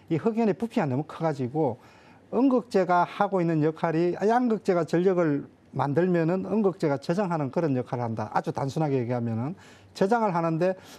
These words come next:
흑연은, 흑연은 그 음극재를, 그 전력을 저장하는데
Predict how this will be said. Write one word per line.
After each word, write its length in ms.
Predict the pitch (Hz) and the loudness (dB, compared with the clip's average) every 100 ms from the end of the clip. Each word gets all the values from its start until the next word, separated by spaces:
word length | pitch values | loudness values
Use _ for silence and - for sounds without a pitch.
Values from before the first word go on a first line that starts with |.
| - | -6
흑연은, 640 | - 269 269 247 202 127 - - - - _ - - | -2 0 2 2 2 -2 -8 -20 -20 -20 _ -20 -2
흑연은 680 | 277 240 262 190 127 - - - - | 0 2 2 2 -2 -6 -16 -20 -6
그 320 | - 156 151 185 | 0 2 2 0
음극재를, 540 | 240 226 - 190 160 - | 0 0 0 0 -2 -2
그 420 | 151 143 139 135 | 0 0 0 0
전력을 340 | - 190 226 190 | 0 2 2 2
저장하는데 760 | 202 208 233 180 165 147 185 | 0 0 0 0 0 0 0